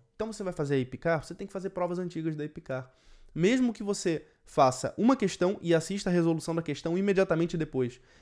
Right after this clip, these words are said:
Mesmo que você demore um dia inteiro fazendo aquela prova antiga. É importante você fazer pra que quando você estiver assistindo a aula,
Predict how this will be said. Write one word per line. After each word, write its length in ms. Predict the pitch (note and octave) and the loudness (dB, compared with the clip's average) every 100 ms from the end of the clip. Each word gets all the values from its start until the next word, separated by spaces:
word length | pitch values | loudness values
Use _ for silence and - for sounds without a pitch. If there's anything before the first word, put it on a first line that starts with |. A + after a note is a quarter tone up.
| - | -6
Mesmo 280 | D#3 G#3+ B3 | 2 2 2
que 80 | G#3+ | -4
você 160 | F#3+ | -6
demore 260 | E3 E3+ F3+ | 0 4 4
um 140 | E3 | 4
dia 160 | C3+ F#3 | 0 0
inteiro 480 | C4 - F#3+ C4 A#3+ | 0 0 0 0 0
fazendo 280 | B2 A#2+ A2 | -4 -4 -4
aquela 220 | G#2+ G#2+ | -6 -6
prova 240 | G#2 A2+ | -6 -6
antiga. 360 | A2+ - A2+ B2 _ _ _ _ _ _ _ - | -8 -10 -12 -12 _ _ _ _ _ _ _ 2
É 80 | D#3+ | 2
importante 500 | E3 F3+ F3+ F#3+ E3+ | 4 2 2 -2 -4
você 180 | D#3 | -8
fazer 460 | D3 B2 C#3+ F3+ F3+ _ _ - | -4 -2 2 0 -2 _ _ 0
pra 120 | E3 | 0
que 140 | F#3+ | 0
quando 380 | E3 A#3 E4 D#4+ | 0 4 6 6
você 280 | A#3+ - F#3+ | 4 4 2
estiver 320 | - E3 C#3 | 2 8 8
assistindo 640 | B2+ - C3+ - B3 G#3+ | 8 4 0 4 4 6
a 60 | B2 | 8
aula, 460 | D3+ A3+ D3+ D3+ | 8 8 4 0